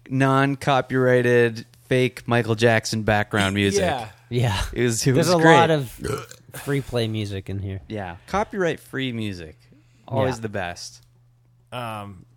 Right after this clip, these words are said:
Speaker 2: yeah, so
Speaker 1: And he did make a couple jokes about Michael Jackson throughout the movie.
Speaker 3: He
Speaker 2: He
Speaker 3: made
Speaker 2: did.
Speaker 3: one. He mentioned him once.
Speaker 1: Did he? Maybe
Speaker 3: Yeah.
Speaker 1: it just seemed like more.
Speaker 2: He said,
Speaker 1: I don't
Speaker 2: like,
Speaker 1: know.
Speaker 2: he said, like, "Oh, if you want something hard enough, you'll make it happen.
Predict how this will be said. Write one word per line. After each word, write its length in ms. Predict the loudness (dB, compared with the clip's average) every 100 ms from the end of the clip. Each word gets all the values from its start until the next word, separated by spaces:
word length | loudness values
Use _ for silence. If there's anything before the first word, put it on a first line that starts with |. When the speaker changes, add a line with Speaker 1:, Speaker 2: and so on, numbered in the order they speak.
| _
Speaker 2:
yeah, 200 | -8 -8
so 180 | -8 -6
Speaker 1:
And 80 | -6
he 80 | -2
did 220 | 0 0
make 180 | 0 -4
a 60 |
couple 360 | -6 -8 -8 -8
jokes 420 | -4 0 0 -2
about 320 | -4 -4 -4 -6
Michael 300 | -6 -6 -6
Jackson 600 | -6 -8 -8 -10 -12 -12 -18 _ _ _ _
throughout 240 | -8 -6 -6
the 60 |
movie. 320 | -6 -6 -6 -4
Speaker 3:
He 60 |
Speaker 2:
He 80 | -2
Speaker 3:
made 160 | 0 0
Speaker 2:
did. 160 | 2
Speaker 3:
one. 160 | 2 4
He 80 | 2
mentioned 340 | 0 -2 -2
him 160 | -2 0
once. 480 | 0 -2 -6 -12 -12
Speaker 1:
Did 180 | -4 -2
he? 180 | 0 -2 -8 _ _ _ _ -2
Maybe 160 | 2 2
Speaker 3:
Yeah. 100 | 2
Speaker 1:
it 40 |
just 160 | 0 -2
seemed 200 | -2 -4
like 200 | -6 -6
more. 300 | -4 -2 -2
Speaker 2:
He 80 | -6
said, 220 | 0 2
Speaker 1:
I 20 |
don't 120 | 4
Speaker 2:
like, 80 | 2
Speaker 1:
know. 40 | 0
Speaker 2:
he 40 |
said, 160 | 0 -4
like, 160 | -4 -4
"Oh, 280 | -4 -4
if 100 | -4
you 140 | -6 -8
want 340 | -2 -2 -2
something 260 | -6 -6 -4
hard 280 | -2 -2 -2
enough, 260 | -4 -4
you'll 100 | -6
make 200 | -6 -6
it 80 | -6
happen. 480 | -4 -4 -6 -10